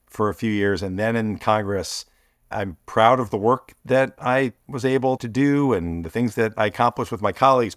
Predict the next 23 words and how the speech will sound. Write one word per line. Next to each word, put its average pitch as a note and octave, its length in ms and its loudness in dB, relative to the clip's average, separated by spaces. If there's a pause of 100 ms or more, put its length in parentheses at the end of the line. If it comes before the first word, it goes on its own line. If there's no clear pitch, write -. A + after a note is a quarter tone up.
(100)
But B2 140 4
ultimately, A#2+ 800 2 (540)
there A2 240 0
were B2 120 2
certain C3+ 300 0
issues G2 420 -4
that G2 220 -4
really G2 260 0
motivated F2 640 0
me A2 300 -4
and F#2+ 320 -8
<clears throat> - 180 -12
that B2+ 140 2
I A2+ 60 4
was F2+ 100 -2
most G2+ 180 -2
passionate G#2+ 420 0
about. D#2 400 -2 (480)
And G2 180 -4
those A#2+ 280 2
are A#2+ 80 2
the G2 160 -2
issues A2 720 -4